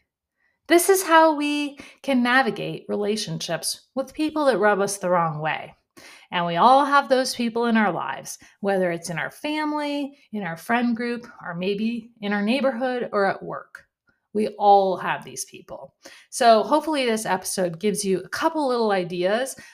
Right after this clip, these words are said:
about how you might navigate some of these relationships just a little bit differently, so you're not up at night hoping people would change,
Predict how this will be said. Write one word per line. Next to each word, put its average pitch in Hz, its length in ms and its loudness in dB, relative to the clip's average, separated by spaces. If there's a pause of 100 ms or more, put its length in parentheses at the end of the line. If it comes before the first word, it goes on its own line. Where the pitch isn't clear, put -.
(120)
about 208 340 -2
how 139 160 -2
you 220 180 -2
might 190 220 -6
navigate 170 520 -6
some 190 220 -4
of 185 140 -6
these 170 260 -12
relationships 190 840 -6
just 294 220 -6
a 302 80 -6
little 269 220 0
bit 220 200 -2
differently, 247 600 -4 (260)
so - 140 -2
you're 247 120 0
not 285 280 0 (100)
up 320 180 2
at 180 120 -2
night 156 260 -6 (280)
hoping 214 300 0
people 196 380 -2
would 185 300 -4
change, - 500 -4